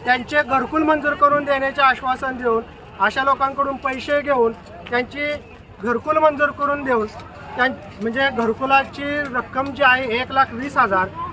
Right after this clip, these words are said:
त्याच्यामध्ये हे दलाल जे आहेत हे वीस हजार घेतात आणि उर्वरित राहिलेली जी एक, एक लाख रुपये रक्कम आहे,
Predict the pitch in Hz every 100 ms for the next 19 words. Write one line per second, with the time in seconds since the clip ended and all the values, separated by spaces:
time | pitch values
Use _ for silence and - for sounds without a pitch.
0 | - - 240 302 294 294 302 302 285 285
1 | 240 247 269 294 294 269 254 240 247 285
2 | 302 - - - - 277 320 311 302 294
3 | 247 277 214 196 208 202 233 202 202 -
4 | - - 220 240 277 311 311 294 285 294
5 | 302 311 302 285 277 254 294 - - -
6 | 294 - - 262 233 196